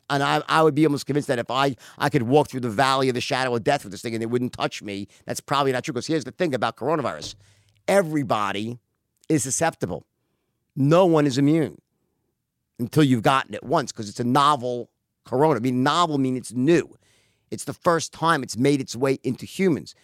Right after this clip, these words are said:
Formerly, they believe it was in bats. That's where they think it started, right? So because it's new, no one has immunity.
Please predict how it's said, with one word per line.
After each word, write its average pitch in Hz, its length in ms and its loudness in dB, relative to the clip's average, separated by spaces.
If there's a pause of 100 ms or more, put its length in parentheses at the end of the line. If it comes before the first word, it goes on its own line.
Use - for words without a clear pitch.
(160)
Formerly, 143 500 0
they 127 120 4
believe 120 320 -2
it 123 100 -2
was 110 160 -6
in 113 100 -4
bats. 147 460 -4
That's 107 160 -12
where 110 120 -10
they 107 140 -8
think 107 260 -8
it - 120 -12
started, 151 440 -4
right? 117 300 -4 (340)
So 127 400 0
because 160 440 0
it's 123 200 -10
new, 131 640 2 (260)
no 135 300 6
one 139 540 0 (280)
has 151 280 0
immunity. 180 500 0